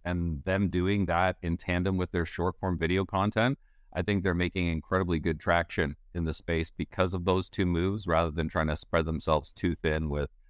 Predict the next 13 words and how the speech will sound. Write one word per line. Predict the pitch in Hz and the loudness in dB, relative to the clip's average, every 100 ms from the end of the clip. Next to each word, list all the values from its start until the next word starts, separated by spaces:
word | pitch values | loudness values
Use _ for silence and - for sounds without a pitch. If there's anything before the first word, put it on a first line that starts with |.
| _ - | _ -4
you | |
know, | 82 71 | -2 0
long | 73 85 82 85 | 2 2 2 0
form | 87 82 | -4 -2
video | 80 80 80 | 0 2 0
content, | - 82 80 - 85 80 78 - _ - | 0 -2 0 0 0 0 -4 -10 _ -6
or | 92 | -2
missing | 85 92 - 98 | 0 0 0 2
this | 87 85 | 2 0
incredible | 78 95 90 80 | -2 0 0 2
opportunity | 78 - 76 87 85 76 | 0 0 -2 -2 0 0
of | 73 | 2
getting | 78 73 71 | 0 0 -4